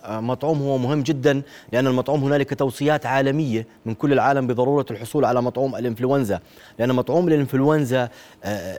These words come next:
يحمي من ال-، حدوث الإصابة بنسبة سبعين بالمئة ويقلل من احتمالية حدوث المضاعفات الناتجة عن الإنفلونزا. فهنالك توصيات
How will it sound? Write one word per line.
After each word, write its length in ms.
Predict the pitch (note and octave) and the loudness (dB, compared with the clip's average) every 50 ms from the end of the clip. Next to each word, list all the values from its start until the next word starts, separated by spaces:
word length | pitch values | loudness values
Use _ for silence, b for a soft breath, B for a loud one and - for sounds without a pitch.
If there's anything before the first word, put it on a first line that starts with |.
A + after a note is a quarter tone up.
| - | -2
يحمي 360 | C3 D3+ D#3+ - - D#3 C#3 C3+ | 0 0 0 0 0 -2 0 0
من 100 | C3 C3 | 0 0
ال-، 500 | B2 A#2+ A#2 G2 C#2+ D#2 F#2+ F2 D#2 - | 0 -2 -4 -8 -10 -10 -10 -10 -12 -12
حدوث 380 | - A#2 A2 - D3+ C3+ C#3 | -14 -12 -4 -2 -2 0 0
الإصابة 380 | C3+ A#2 A2 - D#3 D3 C3 A#2+ | -2 -4 -2 0 0 2 2 2
بنسبة 320 | A#2+ C#3 C#3 - - C3 | 0 0 -4 -2 -6 -6
سبعين 380 | - - C3+ G#2+ A2 C#3+ D#3 D3+ | -4 -4 -6 -4 -2 -2 0 0
بالمئة 380 | C#3+ C#3 C#3+ D3 C3+ C#3+ D3 B B B B B B - | 0 0 0 0 0 0 -2 B B B B B B -2
ويقلل 800 | G#2+ B2+ C3+ C#3 C#3 - - G#3 G#3+ G3 F3 D3+ C3 A2+ G2+ F2+ B B B B B2+ | 0 2 2 2 0 2 2 2 2 4 4 2 2 2 0 -4 B B B B -4
من 100 | C3 B2+ | -4 -4
احتمالية 540 | A#2+ - - C3+ C3+ C3+ C#3 C#3+ D3 C3+ - - | -4 -2 -2 0 2 2 2 2 2 0 0 -2
حدوث 320 | - B2 C3 C#3 C3+ - | -4 -2 0 0 -2 -2
المضاعفات 680 | - C3+ B2 A#2+ A#2 B2+ A#2+ A2 A2 - D3 C#3 - C3+ | -4 -2 -2 0 2 2 2 2 2 2 0 0 0 0
الناتجة 320 | B2+ C3 B2 B2 G#2 A2+ | -2 -2 -2 -2 -2 -2
عن 60 | A2 | -2
الإنفلونزا. 540 | A#2+ A#2 G#2+ A#2+ B2+ C3 C3 A#2+ G2 G#2+ - B B B B - | -2 -4 -4 -2 0 0 0 0 0 -4 -6 B B B B -8
فهنالك 380 | A#2+ B2 B2+ C#3 C#3+ C#3 - C#3 | -4 -2 0 2 2 0 0 -2
توصيات 460 | A#2+ C#3 B2 - - D3+ D#3 D3 | -4 -4 -6 -4 -2 0 0 0